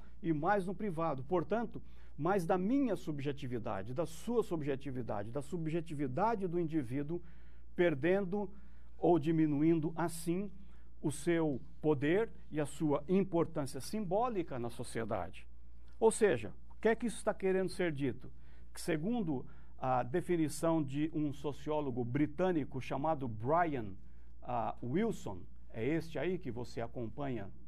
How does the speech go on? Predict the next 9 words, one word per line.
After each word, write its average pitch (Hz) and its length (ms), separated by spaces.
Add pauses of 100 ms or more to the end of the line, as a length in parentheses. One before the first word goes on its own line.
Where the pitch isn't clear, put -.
na 104 220
foto, 196 500 (1120)
é 226 180
esse 240 220
processo, 208 920 (500)
esse 185 240
processo 196 640
pelo 214 340 (120)
qual 143 380